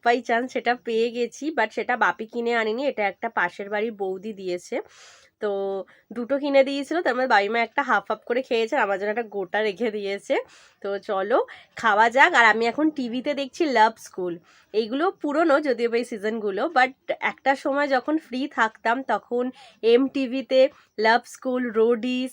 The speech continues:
এগুলো খুব দেখতে ভালো লাগতো। স্প্লিটস ভিলা তোমরাও নিশ্চয়ই অনেকে দেখো।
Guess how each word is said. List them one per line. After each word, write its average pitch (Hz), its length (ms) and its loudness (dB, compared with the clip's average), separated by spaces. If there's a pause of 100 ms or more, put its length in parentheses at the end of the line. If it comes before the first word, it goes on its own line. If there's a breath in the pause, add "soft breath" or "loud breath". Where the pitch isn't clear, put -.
এগুলো 262 340 -2
খুব 370 260 -4
দেখতে 247 320 0
ভালো 233 240 0
লাগতো। 190 380 -2
স্প্লিটস 240 440 -6
ভিলা 226 300 2
তোমরাও 226 380 0
নিশ্চয়ই 240 420 -6
অনেকে 202 340 -4
দেখো। 196 420 -4